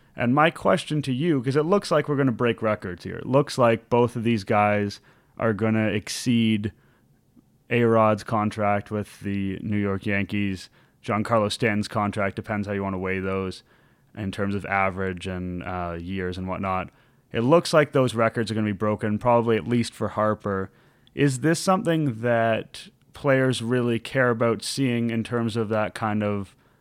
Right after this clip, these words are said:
you know, a tide rises all boats type of thing, the union perspective where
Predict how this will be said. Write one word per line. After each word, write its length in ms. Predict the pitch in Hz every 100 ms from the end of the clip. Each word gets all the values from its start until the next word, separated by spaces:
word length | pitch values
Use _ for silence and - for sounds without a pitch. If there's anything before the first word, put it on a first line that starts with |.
| _ -
you 80 | 104
know, 240 | 95 92
a 100 | -
tide 420 | - - 113 110
rises 400 | 107 110 110 107
all 220 | 110 107
boats 400 | 98 107 107 101
type 220 | - 104 104
of 100 | 98
thing, 520 | 113 104 104 104 95
the 100 | 98
union 500 | 98 110 107 104 98
perspective 720 | 107 - 110 104 - 101 95
where 380 | 98 98 98